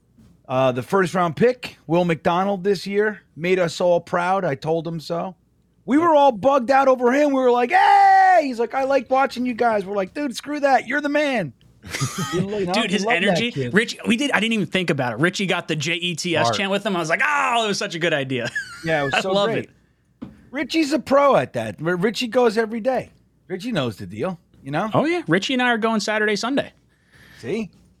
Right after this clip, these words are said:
Speaker 1: So there you
Speaker 2: Yeah.
Speaker 1: go. You guys are, see, you get comfortable. I didn't know what the hell was going on. I didn't even know where I was. I couldn't believe I was there.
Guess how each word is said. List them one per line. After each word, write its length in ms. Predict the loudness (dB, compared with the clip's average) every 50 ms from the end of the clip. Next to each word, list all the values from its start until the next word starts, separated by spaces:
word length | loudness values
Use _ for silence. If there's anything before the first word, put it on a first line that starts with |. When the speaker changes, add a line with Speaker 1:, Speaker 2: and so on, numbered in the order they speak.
| _ _ _ _ _ _ _ _ _ _ _
Speaker 1:
So 120 | -12 -8 -2
there 180 | 2 4 4
you 160 | 6 6 4
Speaker 2:
Yeah. 80 | 4 4
Speaker 1:
go. 200 | 2 0 -4 -8 _ _
You 80 | -20 -20 -12 -10
guys 280 | -8 -8 -8 -6 -6
are, 140 | -6 -6 -6
see, 400 | -8 -8 -6 -4 -4 -4 -4 -6 -10 -14 -18 -8
you 140 | -4 -2 0
get 240 | 2 2 2 2 2
comfortable. 420 | 2 2 2 0 0 -2 -2 0
I 120 | 2 2 2
didn't 160 | 2 0 0
know 80 | 0 0
what 160 | 0 -2 -4
the 60 | -6
hell 200 | -6 -4 -4 -6
was 100 | -6 -10
going 280 | -10 -10 -8 -6 -6 -4
on. 200 | -4 -4 -4 -4
I 60 | -4
didn't 140 | -4 -4 -2
even 120 | -2 0
know 100 | 0 2
where 180 | 4 4 4 4
I 60 | 4
was. 340 | 4 2 2 2 2 2 2
I 100 | 0 -2
couldn't 260 | -2 -2 -2 -2 -2
believe 180 | -2 -2 -2 0
I 80 | 0
was 180 | 0 0 -2 -2
there. 420 | 0 2 2 2 2 0 -2 -4